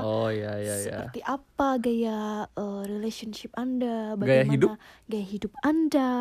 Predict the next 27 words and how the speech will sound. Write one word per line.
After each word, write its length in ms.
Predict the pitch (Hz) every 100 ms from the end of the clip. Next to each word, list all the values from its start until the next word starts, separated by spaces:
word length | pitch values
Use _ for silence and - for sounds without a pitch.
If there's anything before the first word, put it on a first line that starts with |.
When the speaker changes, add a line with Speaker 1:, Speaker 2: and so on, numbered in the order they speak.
| 247
Speaker 1:
Hmm. 140 | 269
Speaker 2:
lingkungan 440 | 262 240 233 220 226
Anda 320 | 240 294 269
itu 160 | 262 311
mempengaruhi 760 | 311 262 240 226 220 208 - 294
satisfaction 1080 | 302 226 226 208 - 180 180 - 254 262 285 - - -
factor 680 | - 247 233 - 233 208 185
gitu 140 | 190 113
Speaker 1:
Oh, 260 | 107 104
ya, 140 | 101 -
Speaker 2:
untuk 160 | -
Speaker 1:
benar-benar. 480 | 113 104 - - - -
Speaker 2:
Benar, 300 | 208 214 202
benar, 280 | 202 196 190
benar. 240 | - - - -
Begitu, 640 | - - - - - -
Speaker 1:
Emang 280 | 127 156 175
Speaker 2:
kalau 100 | -
Speaker 1:
sih, 60 | 113
Speaker 2:
menurut 140 | 123
Speaker 1:
kalau, 300 | - 120 117 98
Speaker 2:
saya. 160 | 95
Speaker 1:
kalau 220 | - 135
menurutku 380 | 131 127 123 123
emang 260 | 160 156 147 160
susah 680 | - 131 - 120 117 139 - - - -
untuk 400 | - 127 127 151